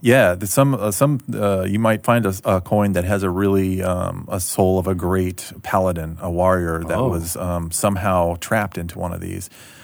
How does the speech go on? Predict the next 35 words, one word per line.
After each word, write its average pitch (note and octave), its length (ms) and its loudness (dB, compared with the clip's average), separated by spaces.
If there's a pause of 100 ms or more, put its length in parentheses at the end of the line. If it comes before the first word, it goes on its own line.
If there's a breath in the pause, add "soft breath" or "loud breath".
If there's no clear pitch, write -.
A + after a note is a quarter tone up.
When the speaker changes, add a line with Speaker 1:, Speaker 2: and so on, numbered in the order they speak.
(180 loud breath)
Speaker 1:
Um, F#2 400 2
and F#2+ 340 0
if G2 160 -2
a G#2+ 60 0
devil C3+ 340 2
does, G#2+ 800 2
uh, F2+ 240 2
find A#2+ 320 2
one E2+ 160 -2
of E2+ 160 -8
those, F#2+ 280 -10
then, F2+ 300 -6
uh, F#2 280 -6
that F#2+ 200 0
would F#2+ 160 -2
be, F2+ 300 -6
um, F2+ 320 -6
of F#2 140 -6
a F#2+ 40 -4
great F2+ 380 -2
value F2+ 380 0
to - 120 -12
them. F2+ 280 -6 (540 loud breath)
Um, E2 160 -4
because D#2+ 420 -8
devils E2 440 -6
love, E2+ 540 -4
uh, E2+ 240 -4
seeing, E2+ 480 -6 (220)
uh, F2 240 -8 (100)
the F#2 80 -8
good F2 200 -6
guys E2+ 280 -2
go E2 120 -4
down. E2+ 360 -2